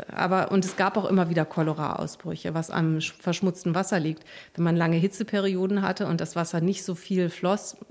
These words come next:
pf, kam natürlich Krankheitserreger rein. Aber es war schon mal ein großer Aufwand, den man betrieb, um einigermaßen gutes Wasser immer zu haben. Und es gab ein sehr aufwendiges System. Jetzt gucken wir uns mal hier die Stadtmodellplanung quasi an.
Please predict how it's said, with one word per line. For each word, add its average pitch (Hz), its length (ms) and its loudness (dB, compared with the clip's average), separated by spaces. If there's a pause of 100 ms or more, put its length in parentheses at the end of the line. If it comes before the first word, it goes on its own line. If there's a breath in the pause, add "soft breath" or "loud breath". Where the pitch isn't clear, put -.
pf, - 220 -12
kam 139 200 -6
natürlich 214 380 0
Krankheitserreger 151 760 -6
rein. 143 160 -6 (600 loud breath)
Aber 285 500 2 (420 loud breath)
es 196 140 -2
war 196 140 2
schon 226 160 0
mal 202 80 0
ein 175 100 0
großer 247 480 -2
Aufwand, 233 380 0
den 214 80 0
man 190 160 2
betrieb, 220 420 -4
um - 320 -2
einigermaßen 202 640 2
gutes 175 380 -6
Wasser 160 240 -6
immer 156 180 -6
zu - 180 -8
haben. 165 280 -4 (520 loud breath)
Und 208 160 2
es 214 140 0
gab 220 260 2
ein 190 120 4
sehr 208 240 2
aufwendiges 233 500 2
System. 262 340 -6
Jetzt - 140 -6
gucken 226 200 2
wir 196 60 0
uns 190 200 -2
mal 190 120 -4
hier 190 200 -6
die 170 200 -2 (220)
Stadtmodellplanung 202 1900 0 (220)
quasi - 280 -4
an. - 180 2